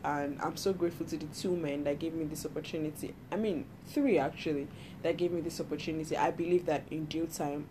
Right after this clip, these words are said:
I'll mention your names, but if you're listening to this, you know yourselves. Thank you so,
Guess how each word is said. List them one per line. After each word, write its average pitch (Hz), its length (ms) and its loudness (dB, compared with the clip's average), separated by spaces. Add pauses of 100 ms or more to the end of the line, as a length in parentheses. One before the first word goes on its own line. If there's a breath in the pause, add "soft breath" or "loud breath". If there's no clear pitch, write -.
(240)
I'll 156 120 -4
mention 160 400 -2
your 147 120 0
names, 143 500 -4
but 160 140 2
if 156 100 -6
you're 151 80 2
listening 175 360 -2
to 156 100 -8
this, 151 240 0
you 160 80 -2
know 160 80 0
yourselves. 147 560 0 (400 loud breath)
Thank 180 340 4
you 156 300 2
so, 156 540 2